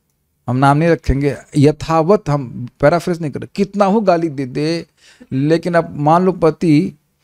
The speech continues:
छोड़ने के लिए उत्सुक हो और बस वो रोना चालू कर दे, "अरे आपके बिना मैं मर जाऊंगी", तो बस वहीं फिर <laughs> "हाँ, अभी बोल लीजिए, <laughs> अभी बोल लीजिए।"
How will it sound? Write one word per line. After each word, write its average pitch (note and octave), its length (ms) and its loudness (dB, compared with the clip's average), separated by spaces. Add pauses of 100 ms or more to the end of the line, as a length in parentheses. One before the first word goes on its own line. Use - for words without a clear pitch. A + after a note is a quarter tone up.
(260)
छोड़ने E3+ 460 2
के F3 80 -4
लिए E3+ 80 0
उत्सुक D#3 400 -6
हो D#3+ 100 2
और D3 100 4
बस C#3+ 240 0
वो D3+ 160 4
रोना C#3+ 280 2
चालू D3 260 0
कर C#3+ 160 -4
दे, C#3+ 200 -4
"अरे F3+ 260 2
आपके E3 440 0
बिना F3 220 -2
मैं E3+ 140 0
मर D#3+ 280 4
जाऊंगी", B2 500 0 (220)
तो E3 60 2
बस D3+ 200 2
वहीं C3 280 -2
फिर A2 220 -10 (1600)
<laughs> G3 60 6 (1700)
"हाँ, F#3+ 480 4
अभी F#3 180 2
बोल F#3 300 4
लीजिए, F3 420 0
<laughs> C#4 120 2 (1300)
अभी G#3+ 320 4
बोल F#3+ 340 4
लीजिए।" E3 640 -2